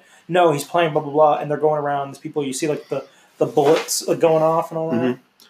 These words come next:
Speaker 2: Uh, sorry, the, he saved about n-, roughly twelve hundred Jews.
Speaker 1: Twelve hundred? Okay,
Speaker 2: Yeah.
Speaker 1: wow, we were both wrong. But still, regardless, um, it,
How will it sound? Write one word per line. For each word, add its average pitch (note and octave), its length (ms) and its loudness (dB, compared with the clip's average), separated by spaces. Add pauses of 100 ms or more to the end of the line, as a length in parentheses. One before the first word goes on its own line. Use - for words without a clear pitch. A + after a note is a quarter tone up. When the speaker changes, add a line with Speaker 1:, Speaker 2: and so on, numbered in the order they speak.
(200)
Speaker 2:
Uh, A#2+ 260 4
sorry, A#2+ 260 4
the, G#2+ 280 4 (500)
he C3 220 2
saved C3 280 4
about B2 200 2
n-, A#2+ 260 0
roughly C#3 400 4
twelve A#2 260 0
hundred F#2 240 -4
Jews. D#2+ 340 -12 (220)
Speaker 1:
Twelve F3+ 300 -8
hundred? F#3 400 -8
Okay, F3+ 200 -8
Speaker 2:
Yeah. G3 200 2
Speaker 1:
wow, C#3+ 260 -4
we C#3+ 80 -6
were - 60 -8
both - 260 -12
wrong. A#2+ 220 -18 (420)
But E3+ 140 2
still, F#3 240 4
regardless, D#3 560 2 (520)
um, C#3 400 2 (760)
it, D#3+ 140 -4